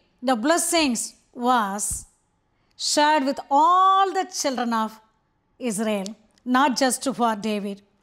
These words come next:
We are entering into the beautiful season of Davidic victory, restoration, redemption.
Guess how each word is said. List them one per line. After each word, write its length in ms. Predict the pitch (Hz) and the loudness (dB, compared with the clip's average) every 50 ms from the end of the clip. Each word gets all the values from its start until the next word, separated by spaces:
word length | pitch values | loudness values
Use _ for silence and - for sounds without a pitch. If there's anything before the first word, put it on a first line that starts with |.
| _ _ _ _ _ - | _ _ _ _ _ -6
We 160 | 240 240 233 | -2 0 2
are 120 | 247 254 | 2 2
entering 520 | 262 285 294 294 294 285 302 302 285 285 269 | 4 2 2 2 2 2 0 0 0 0 -2
into 180 | 254 233 254 | -2 -2 -2
the 140 | 233 247 226 | -2 -4 -4
beautiful 580 | 202 - 262 311 330 320 254 311 - - 277 240 | -4 -4 -4 -4 -4 -2 -4 -6 -4 -4 -4 -4
season 400 | - - 247 226 - - 247 226 | -4 -4 -4 -4 -4 -4 -4 -4
of 200 | 220 214 208 - - _ _ _ - 202 170 226 | -4 -4 -6 -8 -14 _ _ _ -14 -8 -4 0
Davidic 600 | 226 233 262 247 262 233 262 262 262 - - _ _ _ - | 0 2 2 2 2 0 0 -2 -4 -8 -20 _ _ _ -10
victory, 580 | 226 220 220 208 214 220 220 202 208 190 - _ _ _ _ _ - | -6 -6 -6 -4 -2 -4 -2 -2 -2 -6 -8 _ _ _ _ _ -6
restoration, 840 | 233 240 233 220 - - 247 226 226 220 214 - - 240 214 196 196 - _ _ _ _ _ _ _ _ - | -2 0 0 0 0 -2 0 0 0 0 0 0 0 0 -2 -6 -8 -14 _ _ _ _ _ _ _ _ -4
redemption. 680 | 233 247 185 254 247 240 233 - - 247 214 196 196 | -2 0 2 2 0 0 0 0 -2 -2 -4 -6 -8